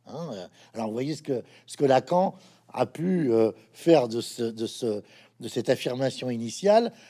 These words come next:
dans le rapport psychanalytique, hein, euh, euh,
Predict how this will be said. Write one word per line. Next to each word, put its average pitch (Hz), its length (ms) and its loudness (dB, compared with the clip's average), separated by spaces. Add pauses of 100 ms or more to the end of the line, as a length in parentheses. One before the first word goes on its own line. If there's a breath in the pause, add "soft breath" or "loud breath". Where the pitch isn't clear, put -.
(160 loud breath)
dans 127 100 0
le 123 60 0
rapport 120 340 2
psychanalytique, 120 840 -6
hein, 151 300 -2
euh, 107 180 -4 (360 soft breath)
euh, 107 260 -4